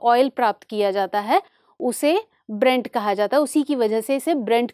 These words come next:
क्रूड कहा जाता है। यानी ब्रेंट नॉर्थ सी क्रूड को हम आमतौर पे ब्रेंट क्रूड कहते हैं। तो ये ब्रेंट क्रूड की बात हो गई। तो ये ब्रेंट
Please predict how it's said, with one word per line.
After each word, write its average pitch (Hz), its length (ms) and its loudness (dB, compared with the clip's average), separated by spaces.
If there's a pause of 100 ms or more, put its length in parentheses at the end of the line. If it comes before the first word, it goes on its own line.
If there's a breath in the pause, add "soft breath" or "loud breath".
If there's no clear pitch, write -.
क्रूड 220 240 -2
कहा 190 280 -4
जाता 190 260 -2
है। 240 120 -2
यानी 240 480 -6
ब्रेंट 233 400 0
नॉर्थ 240 300 -2
सी 254 140 -4
क्रूड 233 300 -4
को 240 120 -2
हम 269 260 0 (100)
आमतौर 220 340 -2
पे 285 140 2
ब्रेंट 233 440 -2
क्रूड 214 260 -2
कहते 180 320 -6
हैं। 170 160 -10 (1000)
तो 247 60 -2
ये 262 100 4
ब्रेंट 240 240 0
क्रूड 226 260 -4
की 220 120 -6
बात 190 220 0
हो 185 60 -8
गई। 190 160 -2 (400)
तो 320 60 4
ये 339 100 6
ब्रेंट 269 380 4